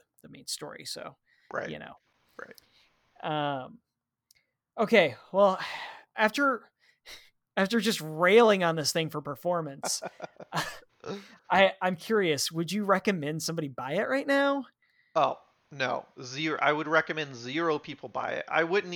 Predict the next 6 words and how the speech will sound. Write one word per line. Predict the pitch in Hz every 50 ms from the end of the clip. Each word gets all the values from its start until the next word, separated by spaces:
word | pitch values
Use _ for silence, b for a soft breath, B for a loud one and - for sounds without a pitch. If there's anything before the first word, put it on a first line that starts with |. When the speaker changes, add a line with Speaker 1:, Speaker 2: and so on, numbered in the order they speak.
| 170 -
Speaker 2:
even | - 170 185 185 185 160 147
recommend | 165 175 175 - 180 165 170 165 151 -
to | - 151
you, | 143 165 220 247 202 156 139 131 127 B B B B B B -
the, | 143 139 151 151 143 139 - - -
uh, | - 135 131 131 135 135 127